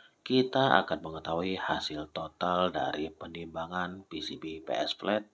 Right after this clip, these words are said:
yang sudah kita siapkan di video. Jadi di sini untuk satu P C B di harga sampel berharga dua puluh enam ribu delapan ratus per satu piece.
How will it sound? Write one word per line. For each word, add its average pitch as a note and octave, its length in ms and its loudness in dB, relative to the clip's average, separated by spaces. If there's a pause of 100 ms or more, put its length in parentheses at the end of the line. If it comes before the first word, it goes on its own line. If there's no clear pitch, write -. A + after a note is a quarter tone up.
(120)
yang C3 320 0
sudah G#2 320 -6 (240)
kita E2 320 -10
siapkan E2 560 -6
di D2 240 -6
video. - 480 4 (800)
Jadi G#2 640 8
di E2+ 80 -2
sini G#2+ 720 4
untuk B2+ 320 -4
satu - 320 -2
P D#2+ 160 -10
C - 180 -2
B - 80 -2 (680)
di - 80 -8
harga - 320 -4
sampel F#2 720 4 (520)
berharga F2 640 -2
dua F2 320 -2
puluh G#2 240 4
enam A2+ 160 0
ribu A#2 380 0
delapan E2 480 2
ratus - 320 -8
per C#2 320 2
satu - 320 -6
piece. E2+ 500 2